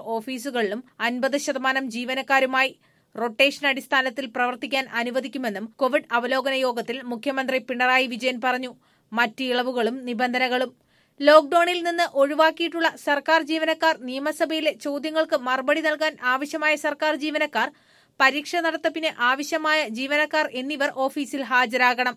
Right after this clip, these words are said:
വിവാഹ ക്ഷണക്കത്ത് കാണിച്ചാൽ മാത്രം തുണിത്തരങ്ങൾ, പാദരക്ഷകൾ, ആഭരണങ്ങൾ എന്നിവയുടെ കടകളിൽ പ്രവേശനം. മറ്റുള്ളവർക്ക് ഹോം ഡെലിവറി. സ്റ്റേഷനറി കടകൾ തുറക്കാൻ അനുവാദമില്ല.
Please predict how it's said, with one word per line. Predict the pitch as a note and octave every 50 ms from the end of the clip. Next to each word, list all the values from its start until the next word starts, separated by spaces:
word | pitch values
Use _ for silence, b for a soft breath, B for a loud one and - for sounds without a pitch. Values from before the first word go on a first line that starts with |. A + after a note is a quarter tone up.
| _ -
വിവാഹ | A3 A3+ G#3+ B3 B3+ B3
ക്ഷണക്കത്ത് | C#4+ C#4+ - C#4 B3+ B3+ B3 C#4 B3 A3+ C4
കാണിച്ചാൽ | C4+ B3+ B3+ B3+ A3+ - C4 B3+ B3
മാത്രം | B3 A#3+ A#3+ A#3+ A3 A3 C#4 - b b b b b -
തുണിത്തരങ്ങൾ, | B3+ B3 C4 B3+ - C#4+ C#4 C#4 C4+ C#4 C#4+ C4+ - _
പാദരക്ഷകൾ, | - A#3+ A#3 A#3+ B3+ C4+ C#4 C#4 C#4 - - C#4+ C4+ C4+ - -
ആഭരണങ്ങൾ | A3 A#3 A#3+ A#3+ A#3 C4+ C4+ C4+ C#4 C4+ C#4 - -
എന്നിവയുടെ | B3 B3 B3 C4+ C4 C#4 C4+ C#4+ C#4
കടകളിൽ | - C4+ C4 B3+ C4 B3 B3 C#4 -
പ്രവേശനം. | - B3+ B3 A#3 B3 B3 C4 B3+ - B3+ B3+ B3 _ _ -
മറ്റുള്ളവർക്ക് | C#4+ D4 D4 - E4 E4+ E4+ D#4+ E4 E4 E4 E4+ D#4
ഹോം | B3 C4+ C#4 C#4 D4 D4+ C#4
ഡെലിവറി. | C4+ A#3 A#3+ A3+ B3 B3 A#3+ A#3+ - _ _
സ്റ്റേഷനറി | - - - D#4 D4+ D#4+ D#4 D#4+ E4+ E4+ E4+ F#4 E4+
കടകൾ | - E4+ E4 E4 E4+ E4+
തുറക്കാൻ | - E4 D#4 D#4 D#4+ D#4 D#4+ D#4 A3+
അനുവാദമില്ല. | B3 B3+ B3+ C4 C4 C4+ C4 B3+ C4 B3+ B3 A#3+